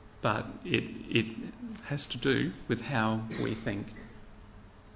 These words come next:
What the medications do is block off these little, uh, reuptake channels, which then means that there's more serotonin in the gap. And we know that if we increase the amount of serotonin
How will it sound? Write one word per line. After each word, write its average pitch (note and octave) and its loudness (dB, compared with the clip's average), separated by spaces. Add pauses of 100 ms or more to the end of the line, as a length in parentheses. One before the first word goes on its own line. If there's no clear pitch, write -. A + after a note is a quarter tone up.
(140)
What - 4
the C3+ 8
medications B2+ 6
do G#2+ 4
is A#2+ 0
block - 0
off - 2 (260)
these B2 4
little, A#2+ 8 (380)
uh, A2+ 4
reuptake A#2+ 4
channels, A2 2 (560)
which C3 2
then D3+ 8
means B2 8
that B2+ 2
there's A2+ 4
more C3 8
serotonin C3 4 (140)
in A#2+ 6
the G#2+ 4
gap. C3+ 0 (920)
And C#3 8
we C#3 10
know D3+ 8
that C#3+ 8
if B2 6
we B2 10
increase C#3+ 6
the C#3+ 8
amount A#2 8
of A2+ 4
serotonin C3+ 4